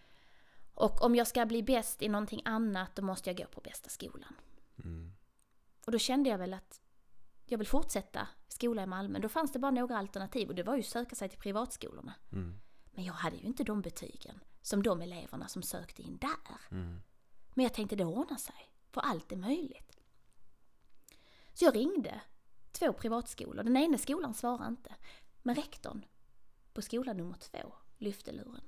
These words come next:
Speaker 1: Och jag presenterade mig och sa, "Hej, jag vill boka in ett möte med dig." "Ja, men vad trevligt", sa hon, "du är så välkommen."
Speaker 2: Mm.
Speaker 1: Och då satt vi så som du och jag sitter så här. Och jag sa till henne, Så här är min historia.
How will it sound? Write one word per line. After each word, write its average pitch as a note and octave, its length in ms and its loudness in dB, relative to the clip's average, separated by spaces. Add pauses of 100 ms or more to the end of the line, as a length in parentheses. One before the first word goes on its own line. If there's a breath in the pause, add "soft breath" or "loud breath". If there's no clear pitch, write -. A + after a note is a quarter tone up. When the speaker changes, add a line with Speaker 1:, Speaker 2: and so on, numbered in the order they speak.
(1300 soft breath)
Speaker 1:
Och - 120 -2
jag C4 180 4
presenterade B3 580 -2
mig A#3+ 180 -2
och B3+ 60 -8
sa, A#3 160 -2
"Hej, C4 260 0
jag C#4+ 60 0
vill A#3+ 140 2
boka A3 280 0
in G3+ 80 -2
ett G3 100 -6
möte A#3 340 -6
med G#3+ 120 -6
dig." - 200 -10 (120)
"Ja, G4+ 80 -2
men E4 140 4
vad C4+ 120 0
trevligt", G3+ 420 -8
sa F#4+ 100 -4
hon, D4 120 4
"du B3+ 60 2
är A3+ 40 0
så - 140 -6
välkommen." - 480 -4 (420 loud breath)
Speaker 2:
Mm. F#2 200 -4
Speaker 1:
Och C4 60 -2
då D4+ 80 2
satt D4 320 2
vi B3+ 80 6
så A#3+ 160 0
som G#3+ 180 -4
du G#3+ 120 -2
och F#3+ 60 -4
jag F#3 140 -6
sitter - 320 -10
så - 120 -10
här. A#3 100 -10 (800 soft breath)
Och B3+ 80 0
jag C4 80 4
sa B3+ 200 2
till A3 160 -6
henne, A3 320 -4 (240)
Så - 140 -6
här B3+ 260 0
är B3 40 2
min G#3 180 0
historia. - 480 -8